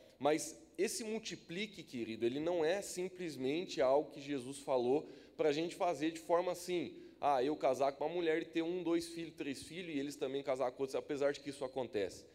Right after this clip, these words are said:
É, eu me assusto muito quando eu descubro que o Brasil tem só quinhentos e tantos anos, sendo que a gente já tem uma população de mais de duzentos milhões de pessoas. A galera multiplica mesmo.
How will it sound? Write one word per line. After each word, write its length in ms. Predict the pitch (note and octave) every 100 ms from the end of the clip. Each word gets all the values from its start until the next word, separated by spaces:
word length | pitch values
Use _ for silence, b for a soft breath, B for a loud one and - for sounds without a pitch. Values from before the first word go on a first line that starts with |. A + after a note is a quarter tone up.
| B B B
É, 60 | G#2+
eu 100 | A2
me 80 |
assusto 380 | A#2+ A#2+ C#3 -
muito 240 | C#3+ E3+ -
quando 160 | C#3+
eu 40 | C3
descubro 320 | C3 C3+ -
que 60 |
o 40 | B2+
Brasil 340 | A#2+ A2+ A2
tem 160 | B2 A#2+
só 180 | A2 B2
quinhentos 320 | - A#2+ B2
e 20 | -
tantos 380 | A#2+ A#2+ D3+
anos, 320 | C3+ C#3+ - - B B
sendo 240 | - C3
que 60 | C3+
a 40 |
gente 180 | B2 B2+
já 120 | C3
tem 160 | A#2+ A#2+
uma 120 | B2
população 540 | B2 B2+ B2+ A2+ A#2+ A#2
de 80 |
mais 220 | A#2+ A#2 A#2
de 40 |
duzentos 280 | G#2 A2+ A2
milhões 400 | A#2+ A2 A#2+ C3
de 40 |
pessoas. 520 | - A2 - G#2+ G2
A 40 | F2+
galera 320 | G#2 A2 A#2+
multiplica 460 | D3+ - A2+ A2+ E3+
mesmo. 380 | G3 B2+ F2